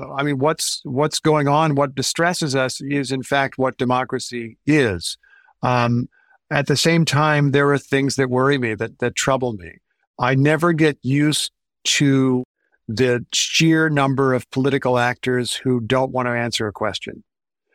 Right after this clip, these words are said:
who have learned, in fact,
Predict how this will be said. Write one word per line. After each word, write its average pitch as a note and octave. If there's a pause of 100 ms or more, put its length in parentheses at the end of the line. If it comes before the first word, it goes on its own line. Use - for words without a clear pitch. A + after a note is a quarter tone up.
(160)
who C#3 (200)
have C3+
learned, E3+
in A#2
fact, G2